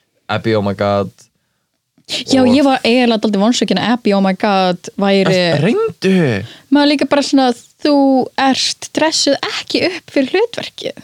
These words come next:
Speaker 1: Já, ég veit ekki, mér finnst það svona bara að, eh, commit to it, veist, og svolítið eins, þú veist, Nikki Doll í season tólf, að þetta er
Speaker 2: Mm.
Speaker 1: svona, þú veist, að fara bara alla leið, þú veist, að,
Speaker 2: Já.
Speaker 1: ef þú ert að mæta þarna,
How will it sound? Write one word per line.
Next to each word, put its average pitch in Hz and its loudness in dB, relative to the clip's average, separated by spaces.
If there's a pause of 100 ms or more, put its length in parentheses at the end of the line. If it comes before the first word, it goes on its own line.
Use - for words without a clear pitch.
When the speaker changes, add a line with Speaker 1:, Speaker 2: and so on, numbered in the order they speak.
(320)
Speaker 1:
Já, 156 -2 (160)
ég 202 0
veit 160 -4
ekki, - -4
mér 135 -4
finnst 135 -8
það 143 -2
svona 143 0 (240)
bara 110 0 (180)
að, 101 -4 (160)
eh, 92 -4 (180)
commit 131 -2
to 170 -2
it, 120 -2
veist, 123 -4
og 147 2 (500)
svolítið 180 -2
eins, 165 -2
þú 170 0
veist, 143 -4
Nikki 160 -2
Doll 160 0
í 160 -2
season 127 -4 (100)
tólf, 196 -2
að - 0
þetta 214 2
er - -
Speaker 2:
Mm. 202 2
Speaker 1:
svona, 185 2
þú - -16
veist, 170 -6
að 180 0
fara 214 0
bara - -4
alla 180 -2
leið, 156 -2
þú - -20
veist, 131 -4
að, 208 2
Speaker 2:
Já. 170 0
Speaker 1:
ef 165 2
þú 170 2
ert 160 -4
að 147 0
mæta 214 -2
þarna, 92 -4